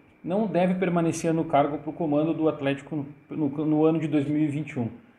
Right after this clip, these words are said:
É, realmente, foi feita uma avaliação interna en-, no, no clube, no Atlético Mineiro, e pelos padrões e pelos investimentos feitos,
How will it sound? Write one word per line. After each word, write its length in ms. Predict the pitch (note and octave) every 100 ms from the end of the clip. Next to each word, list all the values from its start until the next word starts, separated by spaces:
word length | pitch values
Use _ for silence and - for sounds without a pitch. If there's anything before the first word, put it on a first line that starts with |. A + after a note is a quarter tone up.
| _ -
É, 180 | D3+ B2+
realmente, 640 | B2+ F#3 F3 C3+ B2 - - - _
foi 120 | F#3 F3+
feita 260 | G3+ G#3
uma 140 | G#3 G3
avaliação 580 | F#3+ F3+ - F3 F3+
interna 520 | F3 C#3+ D3+ D#3 E3+ D#3 C3
en-, 260 | D3+ C#3+ D3
no, 340 | D3+ C#3 C3+
no 120 | C#3+ C#3+
clube, 400 | D3 D3 F#3+ F#3
no 140 | D3+ C#3+
Atlético 400 | C#3 C#3 C#3 D#3
Mineiro, 500 | D3+ C#3+ D3 E3+ - - _ _ -
e 720 | G#3+ F#3 F3+ F3 D#3+ D3+ C#3 B2+ - - _
pelos 180 | F#3 F#3
padrões 760 | - F#3+ D3 F3 F#3+ F3 - -
e 80 | -
pelos 240 | E3 D#3
investimentos 520 | E3 E3+ D3+ C#3+ C#3+
feitos, 380 | - E3+ -